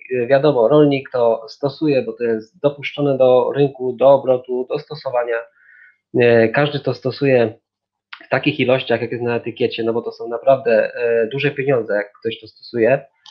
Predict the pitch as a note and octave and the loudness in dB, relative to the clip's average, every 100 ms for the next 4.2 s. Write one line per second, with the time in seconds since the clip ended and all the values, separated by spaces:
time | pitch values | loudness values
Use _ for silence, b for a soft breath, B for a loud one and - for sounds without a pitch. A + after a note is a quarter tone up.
0 | b b _ - B2+ B2 B2 - B2 C3 | b b _ -2 4 6 6 2 -2 2
1 | C#3 C#3+ A#2+ A2 C3 C#3 C3 C3 C3+ - | 2 4 4 2 2 2 2 2 -2 -4
2 | C3 D#3+ B2+ - A2+ A#2 A#2 B2 A2+ A2+ | 0 2 2 0 -2 0 -2 -2 -6 -12
3 | A2+ A2+ A2 A#2+ B2+ A#2 - A#2+ A#2 A#2 | -14 -12 -4 2 2 0 -8 -6 -6 -6
4 | A2+ A2+ | -6 -8